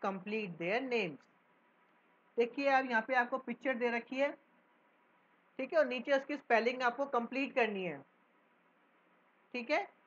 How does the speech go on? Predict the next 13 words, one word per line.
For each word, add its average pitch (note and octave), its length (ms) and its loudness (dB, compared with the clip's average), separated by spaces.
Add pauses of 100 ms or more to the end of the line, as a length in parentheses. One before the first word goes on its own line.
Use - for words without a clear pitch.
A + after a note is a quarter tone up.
(220)
तो G#3 40 -14
सबसे A#3+ 240 -4
पहले B3+ 200 4
picture B3+ 280 -2
किसकी B3 260 -6
है C4 80 4
बताइए B3 280 0
मुझे, B3+ 240 2 (1160)
क्या G3+ 120 4
है G#3 140 0
ये? A#3+ 180 4 (2000)
ये E3+ 140 -4
है G3+ 220 2